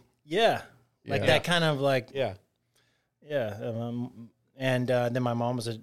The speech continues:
Speaker 1: kind of a true artist, decorator.
Speaker 2: Oh, cool.
Speaker 1: Yeah, so it's a good mix.
Speaker 2: In
Speaker 1: Like, good soup.
Speaker 2: What, what
Speaker 3: Yeah.
Speaker 2: did, what did you do in elementary school? Did you get a job
Speaker 1: I, you
Speaker 2: or
Speaker 1: know,
Speaker 2: your
Speaker 1: no, I know, like,
Speaker 2: sports?
Speaker 3: A
Speaker 1: Sports.
Speaker 3: job? A
Speaker 1: I was,
Speaker 3: job?
Speaker 1: I was a one hundred percent sports.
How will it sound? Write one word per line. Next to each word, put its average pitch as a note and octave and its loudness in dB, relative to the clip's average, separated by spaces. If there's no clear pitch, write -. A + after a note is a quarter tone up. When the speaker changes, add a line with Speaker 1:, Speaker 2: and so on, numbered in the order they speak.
Speaker 1:
kind B2 -2
of A2 -2
a A2 0
true A#2+ -2
artist, G#2 -4
decorator. G#2 -6
Speaker 2:
Oh, G#2 -4
cool. F#2+ -4
Speaker 1:
Yeah, A#2 -4
so - -6
it's A2+ -8
a B2 -6
good B2+ -4
mix. A#2 -4
Speaker 2:
In B2+ 0
Speaker 1:
Like, C3+ -4
good B2+ -8
soup. B2 -4
Speaker 2:
What, C3 -2
what E3+ 0
Speaker 3:
Yeah. F3 0
Speaker 2:
did, - -10
what D3+ 2
did D#3 -10
you D3+ -6
do C#3+ 0
in A#2+ 0
elementary B2 -4
school? E2+ -10
Did G2 -8
you G2 -6
get G#2+ -12
a - -12
job A2+ 0
Speaker 1:
I, - 6
you D#3+ 2
Speaker 2:
or - 4
Speaker 1:
know, D#3+ 6
Speaker 2:
your - 4
Speaker 1:
no, D#3 4
I D#3+ 2
know, F3 4
like, D3+ 8
Speaker 2:
sports? - -14
Speaker 3:
A B2+ -4
Speaker 1:
Sports. A#2+ 6
Speaker 3:
job? - -2
A - 4
Speaker 1:
I E3 6
was, E3 6
Speaker 3:
job? G#3 2
Speaker 1:
I D#3 2
was C#3+ 0
a C3 2
one C3 2
hundred C3+ -2
percent B2 -2
sports. - -8